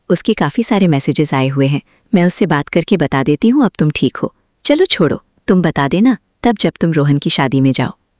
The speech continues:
जीनी ने कहा। "नहीं जीनी, अब मैं वहाँ नहीं जाऊँगा। रोहन से बात करके उसको समझा दो। दत्ता ने जो किया था, उसकी वजह से पहले मुझे उसकी शक्ल से भी नफरत थी। अब तो पूरा सच पता चलने के बाद वो मेरे सामने आएगा,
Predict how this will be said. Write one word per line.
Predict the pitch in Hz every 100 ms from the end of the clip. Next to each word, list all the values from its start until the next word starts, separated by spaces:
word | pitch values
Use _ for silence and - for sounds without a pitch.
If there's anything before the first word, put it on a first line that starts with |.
| -
जीनी | 170 143
ने | 131
कहा। | 127 135 139 - _ _ _ _ _ _ _
"नहीं | 214 190 202
जीनी, | 196 156 160 - _ -
अब | 220
मैं | 233
वहाँ | 220 165
नहीं | 165 151
जाऊँगा। | 147 143 135 - - _ _ -
रोहन | 180 160 165
से | 190
बात | 156 147
करके | - 165 -
उसको | 185 -
समझा | 214 151 147 156
दो। | 127 123 _ _ _
दत्ता | 165 151 151
ने | 147 156
जो | 160
किया | - 151 196
था, | - - _ _ -
उसकी | - 240
वजह | 226 233
से | 247
पहले | - 180 165 208
मुझे | 202 214
उसकी | 196 -
शक्ल | 220 156 -
से | 143 143
भी | 151
नफरत | 139 - 135 -
थी। | - - _ _ -
अब | 151 -
तो |
पूरा | 151 147 151
सच | - 151
पता | - 147
चलने | 156 156 147
के | 151 156
बाद | 147 151 160
वो |
मेरे | 151 151
सामने | 151 143 139 143
आएगा, | 139 156 226